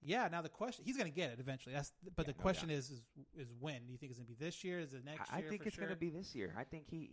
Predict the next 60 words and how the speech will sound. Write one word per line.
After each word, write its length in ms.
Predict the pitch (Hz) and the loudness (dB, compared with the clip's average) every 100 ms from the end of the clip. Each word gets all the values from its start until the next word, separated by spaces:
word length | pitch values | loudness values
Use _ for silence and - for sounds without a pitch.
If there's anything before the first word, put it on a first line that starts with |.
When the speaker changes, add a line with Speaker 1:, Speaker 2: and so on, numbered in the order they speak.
| 110 | -6
Speaker 2:
he 140 | 151 | -6
goes 260 | 156 170 202 | 0 0 0
on 120 | 214 | -4
those 360 | 135 95 - - _ _ _ - | -4 -4 -6 -18 _ _ _ -2
where 160 | 104 95 | 2 4
he's 360 | 104 127 95 | 2 -2 -4
just 480 | - 107 85 - - - _ _ _ _ | -2 0 0 -6 -14 -18 _ _ _ _
on 160 | 131 165 - - | -4 -4 -6 4
fire. 380 | 127 135 120 | 6 6 4
Just 280 | 95 92 - - _ _ - | 2 -2 -8 -18 _ _ -6
it, 100 | - - | -6 -4
it's, 340 | 120 - - - | -6 -6 -10 -4
it's 180 | 131 110 | -4 -2
weird 320 | 117 180 151 | 2 2 4
too, 120 | 175 | 2
because 200 | 165 110 | 2 0
it's 160 | 113 123 | -2 0
like 260 | 110 101 - - _ _ _ _ _ - | 2 0 -6 -20 _ _ _ _ _ -2
before 300 | 113 151 151 | 4 8 8
you 120 | 123 | 6
know 180 | 127 143 | 2 0
it, 60 | |
he's 180 | 113 117 | -2 -2
at 100 | 117 - | -4 0
eighty 220 | 127 120 | 0 0
R 120 | 107 | -2
B 80 | 98 | -2
Is. 60 | 127 151 - - - - | -2 -6 -8 -20 -20 -12
And 100 | 170 | -2
Speaker 1:
Right. 80 | 202 | 0
Speaker 2:
you're 100 | 147 | 0
like, 100 | 135 | 0
"Where 160 | 110 185 | 2 2
the 80 | 156 | 0
heck 240 | 117 156 | -4 -4
did 80 | 113 | -4
this 120 | 131 - | -8 -4
come 160 | 170 | -4
from?" 160 | - - | -2 8
Speaker 1:
For 80 | 196 | 8
as, 120 | 202 | 8
for 160 | 190 240 | 6 8
as 140 | 208 | 8
much 180 | 202 240 | 6 2
struggles 420 | - - 190 202 185 | 2 4 6 6 6
as 140 | 147 | 4
he's 200 | 190 160 | 0 -2
been, 320 | 135 147 180 | 0 0 2
but 100 | 180 | 2
I 40 | 160 | 2
think, 140 | 254 | 2
like, 120 | 190 | -2
the 80 | 156 | 0
last 280 | 151 175 - | 0 0 -2
two 140 | 202 | -6
seasons, 460 | 196 156 156 196 208 | -4 -2 2 2 2
he's 180 | 175 170 | -2 0
been 220 | 175 170 | 0 0
the 120 | 160 | -2
Angels', 600 | 147 160 151 165 156 - | 0 0 2 2 2 -2